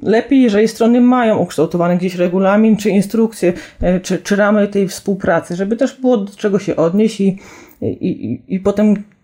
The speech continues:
egzekwować i to z dwóch stron, bo ja zawsze się boję tego słowa egzekwować, bo,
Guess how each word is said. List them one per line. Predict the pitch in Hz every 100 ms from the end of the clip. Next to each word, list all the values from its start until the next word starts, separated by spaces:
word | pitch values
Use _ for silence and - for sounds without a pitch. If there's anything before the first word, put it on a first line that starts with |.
| _
egzekwować | 233 247 - 247 277 208 170
i | 175
to | 202
z | 185
dwóch | 208 220
stron, | - 196 175
bo | 156
ja | 170
zawsze | 165 -
się | 180
boję | 185 175
tego | 175 151
słowa | 165 156
egzekwować, | 165 151 - 175 185
bo, | 160 151